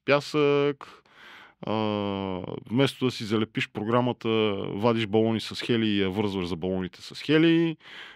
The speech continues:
после изтърваш балоните с хели и, и след това вадиш втори балон с хели, на който слагаш кърфица с много дълга връвчица, за да можеш да спукаш балона с хели, който е горе.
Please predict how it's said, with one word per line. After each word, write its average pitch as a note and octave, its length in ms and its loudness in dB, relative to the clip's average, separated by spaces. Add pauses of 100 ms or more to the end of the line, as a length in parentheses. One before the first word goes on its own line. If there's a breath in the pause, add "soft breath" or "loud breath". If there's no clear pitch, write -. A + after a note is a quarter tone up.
(100)
после C#3 280 2
изтърваш A2+ 400 2
балоните G2+ 460 -2
с - 220 -12
хели E3 640 2 (480 soft breath)
и, A2+ 920 0 (400)
и G#2+ 100 -8
след C3 240 0
това B2 420 2
вадиш A2+ 360 2
втори D#3 220 6
балон A#2 320 4
с - 200 -8
хели, C3+ 340 2
на C#3 120 -2
който A#2+ 300 -2
слагаш A#2 300 2
кърфица D3+ 680 -2 (400 loud breath)
с - 180 -10
много B2+ 200 4
дълга A#2 280 4
връвчица, A2 460 -2
за A#2 60 -4
да A#2 80 2
можеш A2+ 220 2
да G2+ 100 -4
спукаш C#3+ 300 -4
балона F#2+ 340 0
с F#2 200 -8
хели, F#2+ 260 -2
който E2+ 320 -6
е E2 40 -4
горе. E3+ 420 2